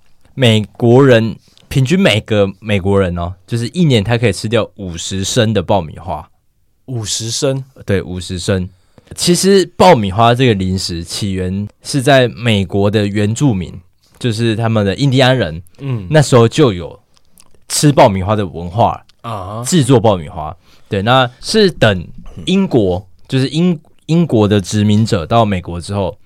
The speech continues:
Speaker 1: 他们把印第安人的这个食物
Speaker 2: 嗯。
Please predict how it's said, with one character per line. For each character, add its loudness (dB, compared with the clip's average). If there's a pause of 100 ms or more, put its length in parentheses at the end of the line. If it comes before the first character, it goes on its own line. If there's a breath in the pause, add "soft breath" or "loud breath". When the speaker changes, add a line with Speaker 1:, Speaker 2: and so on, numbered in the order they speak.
(160)
Speaker 1:
他 0
们 4
把 2 (1200)
印 6
第 6
安 6
人 2
的 -2
这 -2
个 4
食 -8
物 -4 (240)
Speaker 2:
嗯。 -6